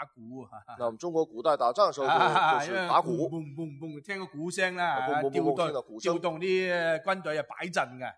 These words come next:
Speaker 2: 來調動軍隊來擺陣。
Speaker 1: 啊，所以呢，你睇吓呢啲音樂呢，同呢個士兵嘅士氣呢，
Speaker 2: 你看这些音乐
Speaker 1: 係息息相關嘅。
Speaker 2: 和这些士兵的士气是息息相关的。
Speaker 1: 因為呢個號呢，可以令到所有啲人嘅精神集中。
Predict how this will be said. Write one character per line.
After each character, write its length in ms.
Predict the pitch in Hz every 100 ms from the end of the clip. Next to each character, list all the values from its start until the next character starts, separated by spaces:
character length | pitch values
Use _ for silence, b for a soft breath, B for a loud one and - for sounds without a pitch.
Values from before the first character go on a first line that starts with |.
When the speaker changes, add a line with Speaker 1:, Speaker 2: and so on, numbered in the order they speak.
| _
Speaker 2:
來 120 | 113 123
調 220 | 151 127
動 140 | 131
軍 180 | 123 165
隊 160 | 160 120
來 140 | 120
擺 140 | 117 110
陣。 140 | 185 - _
Speaker 1:
啊， 200 | 214 196
所 160 | 185 302
以 80 | 302
呢， 140 | 294
你 80 | 254
睇 100 | 254
吓 160 | 233 233
呢 100 | 269
啲 60 | 269
音 420 | 254 277 269 262
樂 220 | 226 175
呢， 160 | 214 202
同 240 | 185 135
呢 140 | 147 233
個 320 | 208 170 147 - _
士 200 | - - 190 190 175
兵 160 | 226 220
嘅 120 | 170
士 120 | - 151 131
氣 160 | 139 127
呢， 200 | 143 139 - _ _ _
Speaker 2:
你 80 | -
看 140 | 131
这 160 | 135 135
些 0 |
音 0 |
乐 0 |
Speaker 1:
係 20 |
息 80 | 175
息 60 | 175
相 100 | 143
關 220 | - 123
嘅。 40 | 110 -
Speaker 2:
和 100 | 120
这 120 | 123
些 200 | 123 131 131
士 280 | - 160
兵 180 | 135 160
的 60 | 151
士 240 | - 240
气 180 | 147 139
是 160 | - 104
息 180 | - 127
息 20 |
相 180 | 123 127
关 140 | 131 123
的。 80 | - _
Speaker 1:
因 120 | 285
為 100 | 269
呢 100 | 311
個 100 | 262
號 320 | 190 220 202
呢， 180 | 240 240 - - -
可 100 | 208
以 60 | 254
令 180 | 233
到 100 | 208
所 380 | 202 - 175 240
有 200 | 233 208
啲 100 | 214
人 180 | 214 139
嘅 80 | 160
精 160 | 165 302
神 140 | 180 131
集 60 | 220
中。 120 | 254